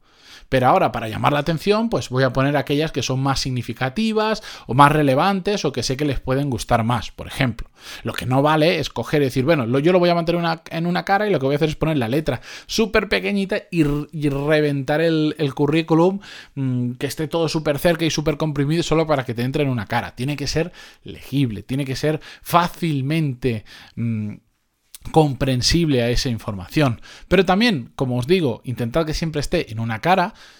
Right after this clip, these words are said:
Si por lo que sea vuestro currículum realmente merece la pena contar más y no entra en una cara y entra en dos,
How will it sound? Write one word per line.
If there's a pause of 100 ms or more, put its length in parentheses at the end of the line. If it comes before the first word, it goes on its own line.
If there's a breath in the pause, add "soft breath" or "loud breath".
Si
por
lo
que
sea
vuestro
currículum
realmente
merece
la
pena
contar
más
y
no
entra
en
una
cara
y
entra
en
dos,